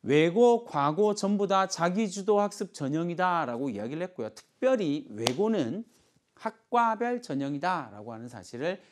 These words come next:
기억을 해 두시면 되겠습니다. 그러니까 학과별로 하나의 학과만 정해서 지원할 수 있다라는 내용 알아두시면 되겠죠. 영어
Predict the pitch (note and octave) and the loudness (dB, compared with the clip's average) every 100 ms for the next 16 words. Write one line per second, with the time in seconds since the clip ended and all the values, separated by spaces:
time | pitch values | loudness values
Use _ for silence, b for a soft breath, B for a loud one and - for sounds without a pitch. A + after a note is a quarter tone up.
0 | b - G2+ F#2 F2 G#2 F2 A#2 - F#2+ | b -12 -10 -10 -12 -14 -14 -14 -14 -14
1 | G2 A#2+ D#3 A#2+ F#2+ A#2+ F3 B B - | -12 -10 -6 -6 -4 -2 -2 B B -8
2 | A2+ G2+ D3 D3 - G3 E3+ D3+ G3+ B3 | -8 -4 -6 -4 -2 0 0 0 0 0
3 | C4 _ F#3 A3 G#3 F#3 F3+ F3+ D#3 C#3 | -4 _ -2 0 0 -2 -4 -4 -4 -4
4 | B2+ F#3+ C4+ - _ - G#2 G2+ F#2 - | -4 -2 -2 -6 _ -12 -10 -10 -12 -16
5 | G2+ - _ _ F#2+ G#2 G#2+ F#2 G#2+ B2+ | -20 -20 _ _ -16 -14 -14 -14 -10 -8
6 | A#2+ B2 C#3+ G#2 - C#3+ D3+ B3+ B B | -8 -10 -10 -8 -6 0 2 2 B B
7 | B B C3 D#3 G3+ B3 C4 | B B 0 2 4 4 2